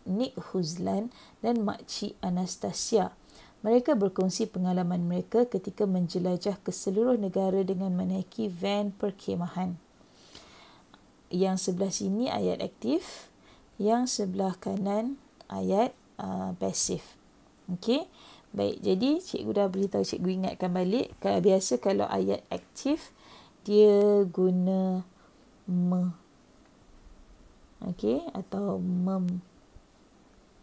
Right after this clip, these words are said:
Kalau ayat pasif, dia akan guna di. Apa dia sambungan dia lah. Okey. Baik, kita tengok.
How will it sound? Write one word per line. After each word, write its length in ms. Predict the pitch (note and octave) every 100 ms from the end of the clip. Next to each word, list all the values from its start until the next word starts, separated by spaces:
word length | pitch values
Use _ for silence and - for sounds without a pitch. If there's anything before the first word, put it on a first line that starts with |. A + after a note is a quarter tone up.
| - - _ - - - - - - - - - -
Kalau 160 | F#3+ G3+
ayat 240 | G3+ G#3
pasif, 560 | G#3 G3+ - - C#4 G#3+
dia 160 | G#3
akan 240 | G3+ G#3 F#3
guna 300 | F#3+ G3 A3 G3+
di. 480 | D#3 F3+ F3+ F3 E3 - - - - - - - - - - - _ _ - - G3
Apa 240 | F#3+ - F#3+
dia 180 | F#3+ F#3+ F#3
sambungan 560 | F#3+ E3+ F3 F3 F3+
dia 220 | F3+ G3+ A3
lah. 60 | - - - - - - - - - - - - - - -
Okey. 260 | G#3+ C4 - - _ - - - - - -
Baik, 240 | G#3 G3 -
kita 160 | - G#3+
tengok. 400 | G#3 G3 F3+